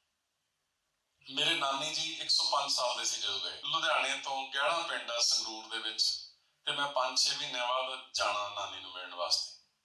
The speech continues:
ਇੱਕ ਵਾਰੀ ਗਿਆ ਮੈਂ ਤੇ ਦੋ ਤਿੰਨ, ਕਿਉਂਕਿ ਪਿੰਡ 'ਚ ਜਾਂ ਸਾਰੀਆਂ ਮਾਸੀਆਂ ਨੇ ਜਾਂ ਮਾਮੇ ਨੇ, ਤੇ ਇੱਕ ਦੋਸਤ ਆਇਆ, ਉਹ ਕਹਿੰਦਾ ਵੀ ਇੱਥੇ ਨਾ ਦੀਪਾ, ਉਹਦਾ ਬਹੁਤ ਮਾੜਾ ਹਾਲ ਹੈ।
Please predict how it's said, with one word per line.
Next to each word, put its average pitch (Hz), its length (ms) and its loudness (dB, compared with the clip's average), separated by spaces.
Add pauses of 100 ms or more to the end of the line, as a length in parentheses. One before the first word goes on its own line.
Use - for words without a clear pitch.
(960)
ਇੱਕ 165 140 -2
ਵਾਰੀ 180 260 2
ਗਿਆ 160 200 0
ਮੈਂ 160 160 0
ਤੇ 170 320 -4 (280)
ਦੋ 151 340 -4
ਤਿੰਨ, 151 360 -4
ਕਿਉਂਕਿ 165 220 -6
ਪਿੰਡ 165 240 -2
'ਚ - 100 -2
ਜਾਂ 156 200 0
ਸਾਰੀਆਂ 151 340 2
ਮਾਸੀਆਂ 135 480 0
ਨੇ 147 100 -4
ਜਾਂ 143 160 -2
ਮਾਮੇ 123 360 -2
ਨੇ, 127 240 -6 (1080)
ਤੇ 139 340 0 (960)
ਇੱਕ - 280 -6
ਦੋਸਤ 139 440 2
ਆਇਆ, 123 560 4
ਉਹ - 160 -14
ਕਹਿੰਦਾ 151 240 -2
ਵੀ 147 240 -6
ਇੱਥੇ 147 420 -10
ਨਾ 143 120 -6
ਦੀਪਾ, 135 440 -4
ਉਹਦਾ 131 420 2
ਬਹੁਤ 139 220 -2
ਮਾੜਾ 104 260 2
ਹਾਲ - 240 -6
ਹੈ। - 180 -18